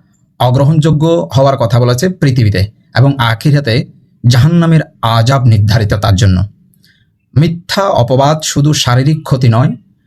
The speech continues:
মানুষের ইজ্জত, সম্মান ধ্বংস করে দেয়। তাই ইসলামে এটিকে চরম অন্যায় ঘোষণা করা হয়েছে।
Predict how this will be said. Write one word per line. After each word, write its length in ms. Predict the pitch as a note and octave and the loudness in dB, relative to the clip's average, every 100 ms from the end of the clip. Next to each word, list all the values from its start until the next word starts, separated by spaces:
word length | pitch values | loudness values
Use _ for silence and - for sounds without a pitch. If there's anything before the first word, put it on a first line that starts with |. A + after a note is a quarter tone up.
| _ | _
মানুষের 360 | G#2+ A#2 B2 B2 | 0 2 2 2
ইজ্জত, 500 | G#2 G#2 A2+ B2+ - _ _ - | 2 2 2 0 -2 _ _ -10
সম্মান 580 | - C3 C3+ C3+ D#3 A#2+ | -2 2 2 2 0 2
ধ্বংস 300 | A#2+ B2+ A2 | 2 2 0
করে 200 | G2+ F#2 | 0 0
দেয়। 140 | F#2 - _ _ _ - | -2 -8 _ _ _ -4
তাই 140 | A#2 | -2
ইসলামে 360 | A2+ A#2+ B2 B2+ | 0 0 2 2
এটিকে 320 | G#2 B2 C#3+ | 0 0 -2
চরম 420 | - A#2+ C3+ D#3 | -2 0 2 2
অন্যায় 280 | C#3+ A2+ G#2+ | 2 2 2
ঘোষণা 320 | G2 - G2 | 2 2 0
করা 160 | G2 F#2 | 0 -2
হয়েছে। 440 | - - - - | -4 -6 -8 -12